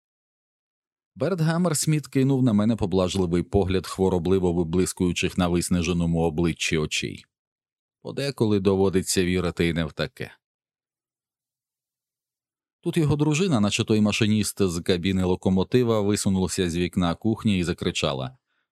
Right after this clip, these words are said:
«Діти, печиво вже готове!» Потім вона повернула голову у мій бік.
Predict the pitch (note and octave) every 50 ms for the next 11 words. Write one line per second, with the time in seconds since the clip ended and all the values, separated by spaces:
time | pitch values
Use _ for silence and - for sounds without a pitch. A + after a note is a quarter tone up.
0 | _ - - D#2+ E2+ G#2+ C#3+ F#3+ G#3+ A3+ G#3 - E3 E3+ D#3+ D#3 D3+ D3+ D3 -
1 | D#3 D#3 F#3 G3+ - - G#3 G3 G3+ G3 F#3+ D3+ E3 D#3+ D#3+ E3+ F3 F3 - F3+
2 | D#3+ D3+ C#3+ C3+ C#3 C3+ C3+ C3+ C#3 - _ _ _ _ _ _ _ - E2 -
3 | - E2 D#2+ D#2+ D#2+ E2 D#2+ - - E2+ E2 E2 D#2+ E2 E2 E2 D#2+ D#2+ F#2 E2+
4 | D#2+ D#2+ D#2+ D#2 D#2+ D#2 - G2+ F#2 E2+ E2+ E2 D#2+ D#2 C#2+ B1+ C#2 C2 - -
5 | _